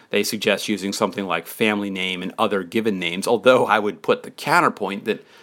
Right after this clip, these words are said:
it does depend on where your audience is. If your audience is primarily in North America,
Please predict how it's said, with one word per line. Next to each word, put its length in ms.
it 160
does 220
depend 280
on 120
where 140
your 160
audience 420
is. 220
If 100
your 160
audience 420
is 60
primarily 520
in 100
North 260
America, 560